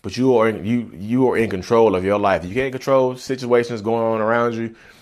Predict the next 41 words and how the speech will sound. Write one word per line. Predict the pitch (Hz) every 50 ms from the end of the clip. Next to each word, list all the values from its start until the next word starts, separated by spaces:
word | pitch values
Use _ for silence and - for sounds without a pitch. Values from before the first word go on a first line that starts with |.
| _ _ _ _ _
but | - 101 90 82
you | 113 127 120
can | 113 110 104
do | 104 117
the | 107
best | 98 98 107 104 101 -
you | 107 101
can | - 113 104 98 92
to | 90
control | 87 85 82 - 101 98 95 92 87 78 78
you | 80 92 101 104 101 101 101 - - - - - - _
and | - - 90
what | 87 98 95 -
you | 101 92
have | 82 95 92 85 82
going | 92 92 92 90
on | 87 87 85 78
in | 76 80 80
your | 92 98 98 92
head. | 98 95 95 95 92 90 - - - - _ _ _ _
Um, | - 95 92 90 87 85 80 80 80 78 - _ -
if | 87 85
you | 101 98
have | - - 110 110 110
somebody | - 117 104 101 101 101
around | 85 80 92 98 104 104 104 95
you | 101 101 95
that | 98 90 -
you | 98 95
think | - 104 101 92
might | 95 104 95
have | 104 104 95
a |
mental | 95 104 101 98 101 85
illness, | 104 101 101 101 101 -
my | 101 92
next | 90 98 101 90 92
video | 101 98 98 98 98
will | 92 87 80
cover | - 110 98 82 87 85
that, | 90 98 104 - -